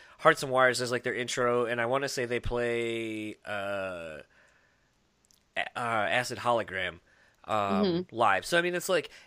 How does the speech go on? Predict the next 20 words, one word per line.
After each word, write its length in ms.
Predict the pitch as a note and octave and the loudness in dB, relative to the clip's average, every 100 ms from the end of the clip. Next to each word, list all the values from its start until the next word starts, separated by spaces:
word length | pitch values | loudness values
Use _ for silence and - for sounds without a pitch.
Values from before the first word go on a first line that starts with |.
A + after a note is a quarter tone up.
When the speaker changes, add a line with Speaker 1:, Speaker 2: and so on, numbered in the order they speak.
| - | -8
Speaker 1:
they 200 | D3 D#3+ | -2 0
kinda 320 | G3 A3+ F3+ | 2 2 2
realize, 360 | D#3+ E3+ C#3 | 2 2 2
like, 120 | B2+ F#2 | 2 0
what 260 | A#2+ D3+ | 2 2
worked 220 | C3 C#3+ C#3+ | 4 2 2
on 100 | A#2+ | -2
this 140 | A#2 | 0
record. 380 | D3 C#3 A#2 A2 | 0 0 -2 -4
They 80 | C3 | -4
throw 240 | D#3+ D#3+ | 2 2
it 80 | D#3 | 2
into 300 | C#3+ C#3 C#3+ | 0 -2 -2
what 180 | B2+ C3+ | 0 0
they've 160 | B2 G#2+ | 0 2
done 320 | C#3 C3 A#2+ | 2 4 2
to, 140 | A#2+ | -6
to 220 | G#2+ - A#2 | -12 -14 -6
kind 240 | B2+ B2 | -4 -4
of 300 | A#2 G#2 - | -4 -6 -12